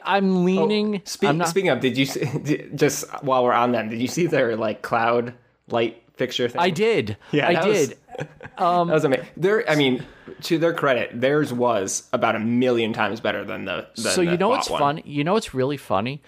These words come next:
Speaker 1: So
Speaker 2: Yeah.
Speaker 1: they post, I don't know if you saw this, but they posted it on their, either their Facebook page or their Instagram, and they said,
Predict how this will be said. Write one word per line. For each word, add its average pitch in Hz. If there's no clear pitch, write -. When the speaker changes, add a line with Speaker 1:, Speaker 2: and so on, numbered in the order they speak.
Speaker 1:
So 160
Speaker 2:
Yeah. 160
Speaker 1:
they 196
post, 202
I 180
don't 214
know 202
if 156
you 156
saw 202
this, 135
but 131
they 156
posted 190
it 156
on 143
their, 127
either 165
their 135
Facebook 180
page 170
or 147
their 139
Instagram, 117
and 117
they 127
said, 127